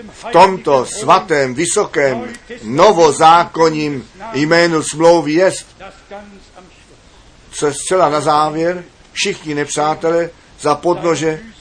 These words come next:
noh jeho položené budou a všecky jazyky budou vyznávat, že Ježíš Kristus, ten Pán jest, ke cti Boží, Otce. Bratři a sestry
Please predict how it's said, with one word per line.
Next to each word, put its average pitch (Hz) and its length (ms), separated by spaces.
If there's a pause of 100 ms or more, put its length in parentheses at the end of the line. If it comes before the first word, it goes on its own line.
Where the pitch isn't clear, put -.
(380)
noh 135 360
jeho 156 380 (960)
položené 160 480
budou 156 380 (420)
a 143 120
všecky - 440
jazyky 180 400
budou 175 240
vyznávat, 170 640
že 160 180
Ježíš 196 480
Kristus, 202 600 (440)
ten 156 180
Pán 156 300
jest, 139 300 (800)
ke 165 200
cti - 400
Boží, 127 460 (680)
Otce. 160 520 (720)
Bratři 175 360
a 175 80
sestry 151 540